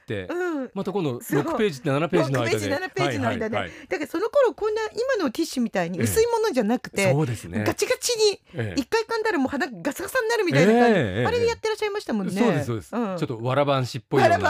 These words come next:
Speaker 2: ばんしっぽい。
Speaker 1: はいはい。
Speaker 2: ちょっと色もね、
Speaker 1: ええ、ええ、ええ。
Speaker 2: 急に思い出しました。
Speaker 1: ねえ。
Speaker 2: あの、あのおじさんのことを。
Speaker 1: そうでした。成人式の話だったんですね。
Speaker 2: <laughs> すいませんでした。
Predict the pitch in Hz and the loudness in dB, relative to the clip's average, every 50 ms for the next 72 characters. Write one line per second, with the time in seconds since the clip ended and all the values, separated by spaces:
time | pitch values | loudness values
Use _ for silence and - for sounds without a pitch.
0 | 311 311 - - - 302 - - 127 - - - 90 80 90 104 98 87 - - | 0 0 -2 -6 -8 -10 -2 2 2 4 4 2 0 -2 -2 -4 -4 -2 -2 -2
1 | 196 226 269 285 269 226 202 175 185 208 202 170 147 127 135 131 120 101 87 104 | -2 0 0 2 2 0 0 -2 -2 -2 0 0 2 2 2 2 2 0 0 -2
2 | 110 101 87 - 269 254 269 254 220 240 233 262 233 - 226 233 233 - - - | -2 -4 -2 -2 0 0 0 0 0 -2 -2 -2 -2 -2 -2 -2 -4 -4 -2 -2
3 | 143 123 139 156 180 - 214 220 214 180 127 104 196 208 175 - 196 180 190 - | 0 2 2 2 4 4 6 6 6 4 4 2 2 0 0 -2 -2 -4 -4 -4
4 | 185 170 175 - 190 185 190 285 - 269 - - - - - - 196 - - - | -4 -4 -2 -2 -2 0 0 2 4 4 2 2 0 -2 -2 0 -2 -4 -4 -6
5 | 110 110 127 - - - 587 523 - - - - - - _ _ _ - 170 _ | -8 -12 -12 -12 -12 -12 -12 -12 -12 -12 -16 -20 -20 -20 _ _ _ -20 -20 _
6 | _ - - - 240 240 226 277 254 190 - - 160 120 101 107 107 110 - - | _ -6 -2 0 0 0 2 0 0 0 0 0 0 0 0 0 2 2 2 2
7 | - 107 98 - - - 127 131 - - 180 - - - 214 - - - - - | 0 -2 -4 -2 0 0 0 0 0 0 0 0 -2 -4 -4 0 0 0 0 2
8 | - - - - - - - - - 214 226 - 277 254 254 262 254 269 254 226 | 0 0 0 0 -2 -4 -4 -4 -4 -4 -2 0 0 2 0 0 0 -2 -2 -2
9 | 214 208 214 - 170 160 - | -2 -4 -4 -6 -6 -6 -6